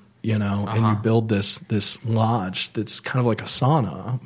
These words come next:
Speaker 1: but twenty-five people that go in it. And up in Canada, what they do is, I forgot the name of this. They use all these natural medicines.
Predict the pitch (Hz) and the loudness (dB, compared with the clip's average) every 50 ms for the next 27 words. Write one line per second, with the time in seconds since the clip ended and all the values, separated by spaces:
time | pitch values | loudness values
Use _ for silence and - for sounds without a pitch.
0 | - - 104 101 95 - - - 120 117 113 - 107 98 98 - - 127 127 139 | -6 -4 -4 -4 -4 -4 -4 -2 0 0 0 -2 -4 -8 -8 -2 -2 -2 0 0
1 | 117 110 101 104 98 95 98 101 101 95 127 139 135 127 107 - - 143 143 160 | -2 -4 -2 -2 -4 -2 -2 -2 -2 0 0 2 2 2 0 2 2 4 4 6
2 | 160 123 107 98 98 104 110 98 107 107 101 107 104 104 101 98 - - - - | 6 4 4 2 0 0 0 0 0 -2 0 0 0 0 0 -2 -4 -6 -8 -16
3 | - - - - - - - 143 156 - 202 - 139 113 107 110 110 117 117 110 | -14 -8 -6 -6 -4 -4 -2 0 0 0 0 0 0 2 2 2 2 2 2 2
4 | 104 92 87 - - - 110 120 135 131 120 117 143 156 156 135 110 - 110 104 | 0 -2 -2 -4 -2 0 2 2 4 4 4 4 4 6 4 4 2 0 0 0
5 | 98 - - - 107 101 95 95 98 98 98 - - - - - - - | 0 0 0 -2 -4 -2 -2 -2 -2 -2 0 0 -2 -2 -4 -6 -6 -8